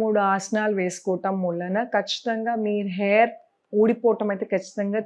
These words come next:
తగ్గుతుంది, అలానే హెయిర్ గ్రోత్ కూడా మంచిగా పెరుగుతుంది. So ఇది graying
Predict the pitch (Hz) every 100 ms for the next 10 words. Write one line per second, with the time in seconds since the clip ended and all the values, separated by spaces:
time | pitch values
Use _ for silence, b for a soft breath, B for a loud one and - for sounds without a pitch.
0 | 196 165 190 214 220 240 359 B B B
1 | 196 202 202 208 247 220 190 190 180 190
2 | 190 180 196 254 180 165 - 190 185 156
3 | 160 165 170 170 - b b _ - 190
4 | 175 175 - 226 208 262 285 320 _ _
5 | - 180 196 208 240